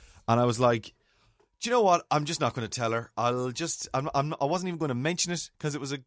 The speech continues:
it was a good <laughs> pod. It was an hour long. It was about an hour and two minutes long."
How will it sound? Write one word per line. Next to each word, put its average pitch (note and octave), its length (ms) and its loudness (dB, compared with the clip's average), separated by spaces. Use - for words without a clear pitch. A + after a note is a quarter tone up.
it C#3 100 2
was C#3 160 0
a B2+ 40 -4
good C3+ 340 -4
<laughs> - 120 -2
pod. D#3+ 340 4
It A2+ 80 -2
was C3 120 0
an D3 100 -4
hour F3+ 300 4
long. B2+ 240 6
It - 20 -6
was C3 80 -8
about D3+ 140 0
an D#3 80 -4
hour E3+ 180 2
and B2+ 120 -4
two - 220 -6
minutes A2+ 300 -2
long." F#2 320 -4